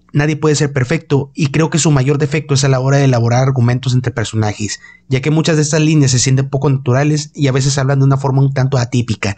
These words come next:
como en las novelas cuando hablan de un tema político como si leyeran un libro de texto.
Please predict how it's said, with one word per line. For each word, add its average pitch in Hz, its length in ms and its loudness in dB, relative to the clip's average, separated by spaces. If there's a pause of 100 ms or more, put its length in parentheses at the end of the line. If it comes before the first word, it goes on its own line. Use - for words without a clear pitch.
(140)
como 135 220 0
en - 20 4
las 131 160 0
novelas 143 320 2
cuando 139 220 0
hablan 139 240 2
de 135 60 4
un 135 80 0
tema 143 260 0
político 139 440 0
como 123 200 -2
si 120 100 -2
leyeran 120 320 2
un 131 140 4
libro 127 180 2
de 120 80 0
texto. - 460 -4